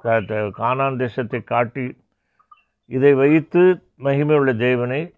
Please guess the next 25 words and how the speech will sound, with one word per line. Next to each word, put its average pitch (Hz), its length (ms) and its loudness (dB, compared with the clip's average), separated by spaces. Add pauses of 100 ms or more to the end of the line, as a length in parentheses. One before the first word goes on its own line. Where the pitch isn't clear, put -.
சொல்ல 135 360 -2
வேண்டிய, 127 420 -2
வெளிப்படுத்த 131 540 -2
வேண்டிய 117 360 -4
அவசியம் 117 440 -4
இல்லை 107 180 -4
என்பதை 127 480 -8
த-, - 200 -18
அவன் 117 320 -10 (120)
சொல்லுகிறான். 107 480 -8 (840)
நீங்க 131 240 -8
இதைத்தான் 170 460 -4
பிடிச்சிட்டு 147 180 -6
இருக்கீங்க 110 680 -8
அப்படின்னா 131 460 -8
என்ன 156 200 -8
ஆகும்? 156 500 -10 (1000)
உங்களுக்கு 127 320 -2
மட்டும்தான் 147 640 -4
இந்த 147 160 -2
தேவன் 131 340 -4
சொந்தக்காரர் 123 640 -2
மாதிரி 113 320 -4
ஆகும். 101 520 -8 (720)
இல்ல, 110 560 -4